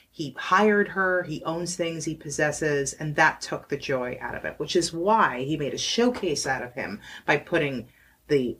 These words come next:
cook's jacket on him and exposed him for having no talent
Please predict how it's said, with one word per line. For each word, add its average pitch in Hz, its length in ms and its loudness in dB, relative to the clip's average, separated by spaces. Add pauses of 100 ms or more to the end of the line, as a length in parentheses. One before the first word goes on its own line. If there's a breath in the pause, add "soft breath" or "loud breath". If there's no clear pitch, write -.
(140)
cook's - 320 2
jacket 151 460 4
on 143 200 0
him 143 380 -4
and 135 340 -6
exposed - 680 2
him 135 220 -4
for 135 360 -2
having 147 380 -2 (200)
no 165 380 4
talent 143 580 -4